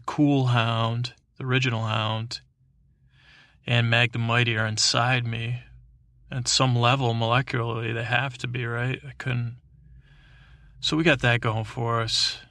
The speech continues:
So I'll be in touch, gods. I'm just gonna recover, if that's okay. And, but like I said, I'm a broken man.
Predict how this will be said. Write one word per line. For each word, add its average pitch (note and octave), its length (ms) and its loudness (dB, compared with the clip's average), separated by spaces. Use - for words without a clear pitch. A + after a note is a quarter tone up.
So B2+ 420 2
I'll C3 160 0
be D3+ 140 4
in C3+ 80 2
touch, A#2+ 380 -4
gods. A#2 680 -2
I'm B2+ 80 -8
just - 160 -2
gonna B2+ 180 -2
recover, A#2 640 -2
if A#2 140 -10
that's A#2+ 240 -4
okay. B2 640 2
And, B2 280 -2
but B2 140 4
like B2 220 4
I B2+ 40 -2
said, C3+ 160 2
I'm A#2+ 100 0
a A2 60 -2
broken A#2 420 -2
man. A#2 420 0